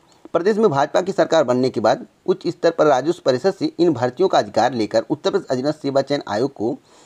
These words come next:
देने का विचार हुआ, दे दिया गया। वर्तमान की स्थिति है, बहुत पहले का न्यूज़ है।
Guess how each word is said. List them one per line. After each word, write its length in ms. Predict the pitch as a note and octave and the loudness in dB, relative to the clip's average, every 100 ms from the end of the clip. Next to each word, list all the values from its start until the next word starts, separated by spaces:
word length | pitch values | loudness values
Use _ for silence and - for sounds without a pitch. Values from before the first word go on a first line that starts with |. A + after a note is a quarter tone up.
| - | -6
देने 240 | A2+ D#3 F3+ | 0 2 4
का 120 | E3+ | 2
विचार 320 | B2 G2 F2+ | 0 -2 -2
हुआ, 240 | F#2 D#2+ - _ _ _ _ _ - | -6 -12 -14 _ _ _ _ _ -4
दे 180 | D3 G#3 | 0 2
दिया 200 | G#3 F#3+ | 2 2
गया। 240 | F3 F3 - | 2 0 0
वर्तमान 360 | C#3+ C#3+ D3 E3+ | -2 0 -2 0
की 120 | F3 | -2
स्थिति 300 | - - D#3 | -4 0 2
है, 100 | - - | 2 -2
बहुत 200 | C3+ D3 | -2 -2
पहले 200 | A#2+ B2 | -2 -4
का 120 | C#3+ D#3 | 0 2
न्यूज़ 260 | D3+ C3 | 2 2
है। 140 | C3+ | 0